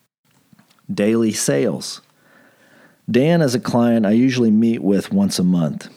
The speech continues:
and we always meet toward the end of the day, about the same time his last customer is checking out at the front desk. Right after the start of our first meeting, Dan paused, picked up the phone, and got the day's closing sales number from the front desk.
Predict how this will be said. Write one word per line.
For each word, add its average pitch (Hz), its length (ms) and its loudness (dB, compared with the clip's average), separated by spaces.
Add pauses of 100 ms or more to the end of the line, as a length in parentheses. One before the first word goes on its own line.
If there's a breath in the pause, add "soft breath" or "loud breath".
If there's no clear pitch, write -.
(140)
and 110 120 2
we 117 140 4
always 147 380 2
meet 110 260 2
toward 107 220 0
the 98 120 2
end 101 140 2
of 95 60 0
the 101 80 0
day, 80 440 -4
about 101 280 0
the - 80 -6
same 143 400 0
time 101 380 0
his 101 200 -2
last 104 380 0
customer 104 480 -2
is 85 100 -2
checking 104 420 -2
out 82 300 -2
at 104 80 -6
the 98 80 -6
front - 280 -6
desk. - 420 -6 (680 soft breath)
Right 127 200 2
after 170 280 0
the 139 80 2
start 135 280 0
of 120 80 2
our 110 100 2
first 117 320 0
meeting, 113 320 2
Dan 107 260 2
paused, 101 460 -2 (380 loud breath)
picked 135 240 0
up 151 100 -2
the 139 80 0
phone, 95 420 0 (360 loud breath)
and 104 100 0
got 113 240 0
the 110 80 0
day's 104 300 2
closing 110 440 0
sales 101 320 0
number 85 280 0
from 87 200 -2
the 85 60 0
front 80 260 -6
desk. - 460 -10